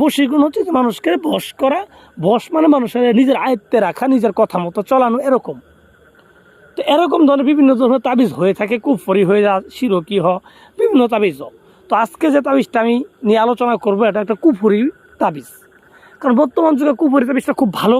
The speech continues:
কাজ করে যদি নিয়ম অনুযায়ী করা যায়। তো ভিউয়ার্স, যারা এই স্বামীকে বশ করার জন্য বা স্ত্রীকে বশ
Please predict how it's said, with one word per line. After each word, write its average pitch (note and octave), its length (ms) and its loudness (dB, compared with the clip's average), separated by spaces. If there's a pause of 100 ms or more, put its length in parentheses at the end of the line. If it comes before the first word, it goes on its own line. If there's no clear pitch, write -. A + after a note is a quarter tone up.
কাজ B3+ 120 -4 (100)
করে B3 200 0
যদি A#3 220 0
নিয়ম C#4+ 240 2
অনুযায়ী B3 260 0 (100)
করা C4+ 220 0
যায়। - 140 -18 (1000)
তো - 40 0 (120)
ভিউয়ার্স, C4 360 0 (180)
যারা G#3+ 260 -2 (680)
এই G3 140 0
স্বামীকে B3 400 0 (100)
বশ G#3 120 -2 (100)
করার A#3+ 240 0
জন্য A3+ 180 0
বা A3 40 0 (140)
স্ত্রীকে G#3+ 320 -2 (120)
বশ F3+ 120 -2